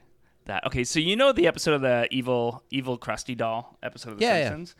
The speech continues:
Speaker 1: That's based on a Twilight Zone episode
Speaker 2: Yep.
Speaker 1: called The Living Doll that came out in the early sixties. It was seven years before they started claiming that this doll was haunted that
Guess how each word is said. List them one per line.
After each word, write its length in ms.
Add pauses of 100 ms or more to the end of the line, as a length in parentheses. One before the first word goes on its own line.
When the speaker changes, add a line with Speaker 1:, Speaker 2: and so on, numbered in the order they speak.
(200)
Speaker 1:
That's 180
based 200
on 80
a 40
Twilight 360
Zone 140
episode 460
Speaker 2:
Yep. 200
Speaker 1:
called 480
The 100
Living 340
Doll 280 (280)
that 220
came 240
out 320 (100)
in 460
the 280
early 300
sixties. 640
It 120
was 120
seven 440
years 200
before 280
they 100
started 340
claiming 500
that 280
this 200
doll 280
was 140
haunted 460
that 260